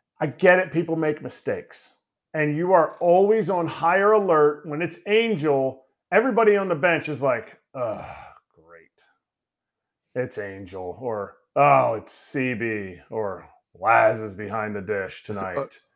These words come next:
Speaker 2: spot on. Top three right there. Good call.
Speaker 1: And you sit there and you go, "Well, nobody said anything about Larry Vanover until he's done, you know, with his game and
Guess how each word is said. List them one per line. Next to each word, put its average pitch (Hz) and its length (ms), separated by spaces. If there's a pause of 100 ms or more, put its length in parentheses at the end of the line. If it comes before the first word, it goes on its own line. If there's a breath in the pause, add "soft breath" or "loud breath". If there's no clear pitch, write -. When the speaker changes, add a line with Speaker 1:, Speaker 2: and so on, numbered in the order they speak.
(140)
Speaker 2:
spot 131 400
on. 113 300
Top 135 320
three 117 200
right 113 260
there. 104 260
Good 120 180
call. 101 320
Speaker 1:
And 180 420 (320)
you 185 160
sit 226 320
there 185 180
and 180 100
you 175 80
go, 165 560
"Well, 175 320
nobody 165 320
said 196 300
anything 170 320
about 151 240
Larry 156 300
Vanover 170 540
until 151 380
he's 160 240
done, 143 560
you 170 80
know, 147 160
with 147 180
his 175 180
game 135 340
and 127 260